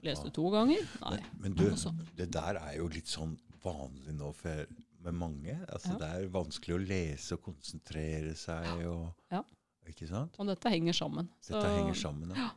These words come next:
Speaker 1: Altså, jeg leste jo da, kanskje måtte lese en setning fem-seks ganger da, før jeg hadde begynt å få med meg, eh, innholdet. Det var jo ikke det at det var språket var vanskelig, men det festet seg ingenting i hodet.
Speaker 2: Mm, mm.
Speaker 1: Så kan du tenke deg hvor lang tid jeg da brukte på å lese en side da, eller en forskningsrapport.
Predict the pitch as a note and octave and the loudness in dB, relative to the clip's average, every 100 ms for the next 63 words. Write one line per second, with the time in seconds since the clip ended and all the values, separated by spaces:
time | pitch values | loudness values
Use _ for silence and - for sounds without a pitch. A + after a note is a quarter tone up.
0 | - G#3+ B3+ B3 B3 F3 D#3+ - G#3+ G3 | 2 8 10 12 10 8 4 4 4 6
1 | G#3+ F#3 G3 G3 A3 F3+ D#3 F#3+ G3 - | 4 4 2 4 4 4 2 2 0 2
2 | F3+ - F3 G3+ - F#3 - F#3 E3 G3+ | 0 4 4 4 2 0 2 4 4 4
3 | A3+ - F#3+ F3 E3+ F#3 E3 C#3+ F#3 - | 4 6 6 6 6 6 4 2 0 2
4 | D#3+ D3+ D3+ E3 E3+ - _ F#3 F3+ E3+ | 2 2 4 4 2 0 _ 0 4 4
5 | E3+ F3 E3+ D3 D3+ A3 E4+ G3 F3 D#4+ | 4 2 2 2 4 4 6 6 8 6
6 | A#3 E3 F3 - E3+ D3+ D3 - D3+ D#3 | 4 2 0 0 0 0 -2 0 2 2
7 | D#3 - B3 D#4+ B3+ A3+ - A3+ - E3+ | 0 2 2 4 4 2 2 -2 -4 -4
8 | - - A3 F3+ D#3+ E3 - F3 F3+ E3 | -4 -2 2 4 4 2 2 2 2 2
9 | - - - - - - - - A3 A3 | -2 -8 -14 -20 -18 -18 -14 0 6 8
10 | A3+ A#3 F#3 F#3 G3 G3 F3+ E3 F#3 - | 10 10 10 8 8 8 8 6 6 6
11 | F3+ F3 F3+ F#3 - D#3 F#3 F#3 E3 - | 8 8 6 4 4 4 6 8 6 4
12 | F3 - F3 D#3+ A3+ G#3 E3+ F3 F3+ F3+ | 2 4 4 6 4 4 6 6 6 2
13 | D#3 D3+ - E3+ B3 - | 2 0 0 0 0 -2